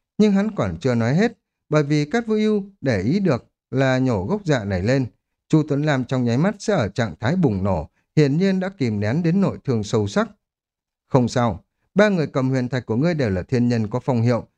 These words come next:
sớm muộn gì cũng hiện thân tới để nhận tiền lương huyền thạch hàng tháng. Đến lúc đó ta sẽ giúp ngươi lưu ý." Cát Vô Ưu an ủi một câu, rồi lại nói,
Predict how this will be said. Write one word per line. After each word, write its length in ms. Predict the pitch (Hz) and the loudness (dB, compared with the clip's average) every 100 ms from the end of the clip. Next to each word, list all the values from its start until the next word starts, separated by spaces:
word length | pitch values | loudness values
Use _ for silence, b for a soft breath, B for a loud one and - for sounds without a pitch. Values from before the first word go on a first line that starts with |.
| _ | _
sớm 260 | - 180 233 | 0 2 4
muộn 200 | 160 117 | 0 -2
gì 200 | 127 120 | -4 -4
cũng 160 | 180 | 0
hiện 240 | 196 143 - | 0 0 -2
thân 200 | 139 123 | -4 -2
tới 220 | 120 139 | 0 0
để 120 | 196 | 0
nhận 220 | 101 117 95 - | 0 -2 -4 -4
tiền 180 | 101 | -2
lương 240 | 92 127 127 | 0 0 2
huyền 200 | 117 90 | 0 0
thạch 200 | 113 101 | -4 -2
hàng 160 | 98 80 | -2 0
tháng. 260 | 110 165 262 b b _ | 0 0 -2 b b _
Đến 160 | 160 185 | 2 2
lúc 220 | 233 - | 2 -2
đó 180 | 110 120 | -4 -2
ta 140 | 139 | -2
sẽ 140 | 113 139 | -2 0
giúp 260 | 202 208 | 0 0
ngươi 160 | 123 113 | 0 0
lưu 220 | 117 113 | 0 0
ý." 300 | 110 139 269 - _ _ _ - | 0 0 0 -4 _ _ _ 0
Cát 140 | 240 220 | 0 2
Vô 100 | 202 | 2
Ưu 220 | 202 190 | 2 -2
an 220 | 190 196 | -2 -4
ủi 160 | 127 90 | -2 -4
một 260 | 82 90 - | -4 -8 0
câu, 260 | 139 135 - - | 0 0 -4 -4
rồi 140 | 113 | 0
lại 160 | 104 - | 0 -2
nói, 320 | 101 135 240 | 0 0 0